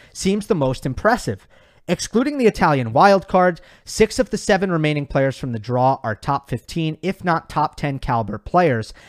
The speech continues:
and that was despite Zverev and Shapo withdrawing. Obviously, it's not an exact science. We have much more data on those players than the guys for, uh, from more recent years.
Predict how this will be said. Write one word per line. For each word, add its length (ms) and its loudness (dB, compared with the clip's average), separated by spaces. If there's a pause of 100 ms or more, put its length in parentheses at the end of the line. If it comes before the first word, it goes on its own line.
(160)
and 120 -4
that 180 -4
was 100 -6
despite 540 0
Zverev 480 0
and 160 -10
Shapo 440 -2
withdrawing. 600 -2 (340)
Obviously, 520 2
it's 180 -2
not 180 -2
an 60 -10
exact 440 -4
science. 500 0
We 80 0
have 160 -4
much 180 -2
more 160 0
data 320 0
on 140 -4
those 180 -4
players 480 -2 (260)
than 140 -6
the 80 -6
guys 300 0
for, 360 -4 (160)
uh, 280 -2 (100)
from 380 -4 (100)
more 340 -2
recent 440 -4
years. 420 -12